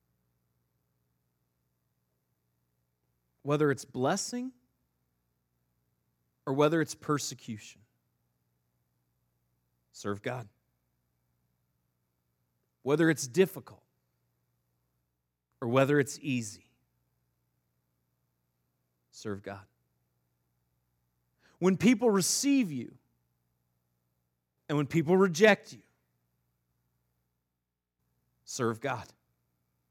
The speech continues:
When God calls you to the comfortable and the blessing and when God calls you to a place you never saw coming and you would never choose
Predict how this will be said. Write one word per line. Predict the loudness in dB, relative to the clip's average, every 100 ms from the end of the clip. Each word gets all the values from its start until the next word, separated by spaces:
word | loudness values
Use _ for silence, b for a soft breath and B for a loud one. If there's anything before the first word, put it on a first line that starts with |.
| _ _ _ _ _ b
When | 6 8
God | 10 10 10 8
calls | 6 6 6
you | 0
to | 0
the | -2
comfortable | 0 2 2 0 -4 -4 -10 -18 _ _ _ _ _ _ _ _
and | -2 0
the |
blessing | 0 4 6 4 0 -4 -6 -12 _ _ _ _ _ _ _ _ _ _ _ b b
and | 6
when | 6
God | 10 10 10
calls | 8 6 6
you | 4
to | 2
a |
place | 4 6 6 4
you |
never | 0 0 2 2 4 2
saw | 4 6 6
coming | 4 0 0 -2 B
and | 2 4
you | 6
would | 4
never | 6 8 10 8
choose | 4 2 2 2 0